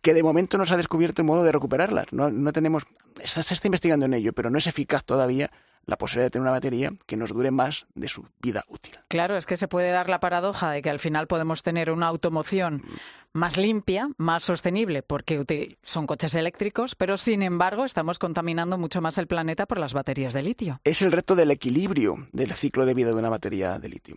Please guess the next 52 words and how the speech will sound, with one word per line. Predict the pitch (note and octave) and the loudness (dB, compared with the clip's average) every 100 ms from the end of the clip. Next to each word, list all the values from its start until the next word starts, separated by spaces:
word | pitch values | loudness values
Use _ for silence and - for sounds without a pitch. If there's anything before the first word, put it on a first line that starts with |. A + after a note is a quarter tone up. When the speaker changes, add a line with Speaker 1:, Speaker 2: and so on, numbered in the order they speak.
| - | -8
Speaker 1:
Hay | B2+ | -4
que | D#3 | 0
tener | D#3 D#3 | 2 2
en | D3 | 2
cuenta | D3+ C#3 | 0 0
que | - B2 | 0 0
para | A#2+ A#2+ | 0 0
producir, | - B2+ A#2 A2+ E3 E3 - - - | 0 0 0 -2 0 0 0 -16 -6
cua-, | G2+ | -4
cuando | - C3+ | -2 -2
nosotros | F3+ G#3 - - | 0 -2 -4 -8
reducimos | - C#3 C#3 B2+ - F3+ E3 | -4 0 0 0 0 0 0
C | - D3 | 2 2
O | C3+ | 4
dos | C3+ | 0
con | - C3 | 0 -4
un | |
coche | - B2 B2+ | -4 -2 0
eléctrico, | B2 - C#3+ - F3+ - - - _ | 0 -2 -6 -2 -4 -6 -20 -20 _
generalmente | C3 G2+ A2 A#2+ C#3 | -4 0 0 0 0
miramos | C3 C3 D3+ | 0 0 0
las | B2 - | -2 -2
toneladas | F#2+ F#2 G2 A2 | -2 0 0 -2
de | A#2 | -4
C | C3+ B2+ | 0 0
O | |
dos | C3 D#3 | 0 -2
que | C3 | -2
hemos | C3+ | -2
dejado | A#2+ - B2+ C#3 | -2 0 2 2
de | C#3 | 0
emitir | A#2+ - C3+ | -2 -2 0
a | |
la | B2+ | 0
atmósfera. | A2 G#2+ - | 0 -4 -4
Eso | - | -6
es | A#2+ | -6
buenísimo, | A#2 A2+ B2+ - - - | -6 -6 -6 -10 -12 -6
maravilloso. | G#2+ G#2 G#2+ B2 - - _ - | -4 -2 -2 -4 -6 -12 _ -14
Estamos | - B2 C#3 - _ | -6 -4 -4 -6 _
reduciendo | - G#2 A2 C3+ D3+ | -4 -2 -2 0 2
el | C#3 | 2
impacto | G#2+ - - D3+ | 0 -2 -2 -2
en | |
el | B2 | -2
efecto | G#2+ - - | -2 -6 -4
invernadero. | A2 - G2 F#2 C#2+ - - - - - | -4 -2 -2 -2 -4 -10 -20 -20 -10 0
Pero | E3 D#3 | 2 2
generalmente | E3 F3+ G3 F#3+ E3 | 4 4 2 2 0
no | |
se | D#3 | -2
contabiliza | D#3+ D3+ D3+ D#3+ E3 - | -2 0 2 2 0 -2